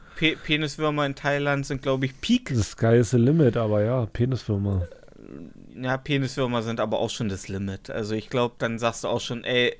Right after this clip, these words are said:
Speaker 1: war schön hier, aber jetzt will ich auch
Speaker 2: <laughs> Ja.
Speaker 1: nach Hause, wo es keine Peniswürmer in öffentlichen Gewässern gibt.“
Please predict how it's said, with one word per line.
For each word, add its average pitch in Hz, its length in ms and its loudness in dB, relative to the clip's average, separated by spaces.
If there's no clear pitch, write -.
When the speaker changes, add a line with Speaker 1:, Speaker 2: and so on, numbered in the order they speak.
Speaker 1:
war 131 200 4
schön 131 280 0
hier, 123 240 0
aber 120 160 2
jetzt 120 200 0
will 135 80 2
ich 123 100 2
auch 240 80 6
Speaker 2:
<laughs> 151 80 6
Ja. - 200 6
Speaker 1:
nach 165 180 0
Hause, 175 320 2
wo 143 60 0
es - 160 -8
keine 156 260 2
Peniswürmer 269 1300 2
in 196 160 -2
öffentlichen 208 720 0
Gewässern 175 600 0
gibt.“ 196 220 -4